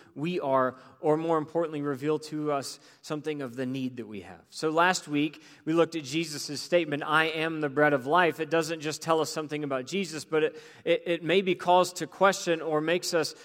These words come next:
uh, invites us to, to realize that maybe there is a hunger within each of us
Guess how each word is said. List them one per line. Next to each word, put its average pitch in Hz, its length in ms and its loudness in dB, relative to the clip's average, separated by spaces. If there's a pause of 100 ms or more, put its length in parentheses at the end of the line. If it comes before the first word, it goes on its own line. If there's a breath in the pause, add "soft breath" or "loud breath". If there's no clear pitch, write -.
(200 loud breath)
uh, 139 320 4
invites 170 500 4
us 196 180 -2
to, 175 200 -4
to 165 240 -10
realize 165 520 2
that 160 100 -6
maybe 196 260 0
there 175 180 4
is 151 120 2
a 143 80 2
hunger 180 400 0
within 160 340 -2
each 180 320 -6
of 147 140 -2
us 135 420 -2